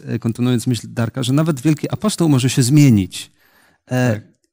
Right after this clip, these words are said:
Speaker 1: i to jest takie niesamowite ostrzeżenie, żeby nie polegać na, na cz-, człowieku, prawda? Ludzie się zmieniają, czasy się zmieniają, ale Ewangelia cały czas pozostaje ta sama. Bóg,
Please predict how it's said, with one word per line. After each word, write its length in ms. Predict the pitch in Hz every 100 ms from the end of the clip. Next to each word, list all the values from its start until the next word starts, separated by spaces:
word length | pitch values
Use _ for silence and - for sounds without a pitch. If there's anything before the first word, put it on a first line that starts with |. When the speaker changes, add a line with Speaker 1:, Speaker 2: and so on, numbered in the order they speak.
| _ _
Speaker 1:
i 120 | 143
to 340 | - - - 156
jest 120 | 143
takie 240 | 151 147
niesamowite 880 | 127 139 131 139 139 175 - 165 -
ostrzeżenie, 720 | 139 - - 143 143 170 165
żeby 420 | 151 147 156 147 95
nie 260 | 110 143
polegać 520 | - 175 214 196 -
na, 380 | 180 185 185 180 175
na 360 | - 156 165 170
cz-, 400 | - - - -
człowieku, 600 | - 185 226 196 - -
prawda? 400 | - 117 151 185 - _
Ludzie 260 | - 165 160
się 140 | 160
zmieniają, 680 | 147 151 143 135 120 98 92 - _ _
czasy 320 | - 135 147
się 120 | 123
zmieniają, 560 | 123 135 135 127 104 92
ale 300 | - 123 139
Ewangelia 480 | 139 139 147 156 151
cały 220 | 139 151
czas 160 | 143 139
pozostaje 480 | 143 135 - 143 135
ta 100 | 131
sama. 420 | - 120 113 135 - _ _ -
Bóg, 400 | 104 135 143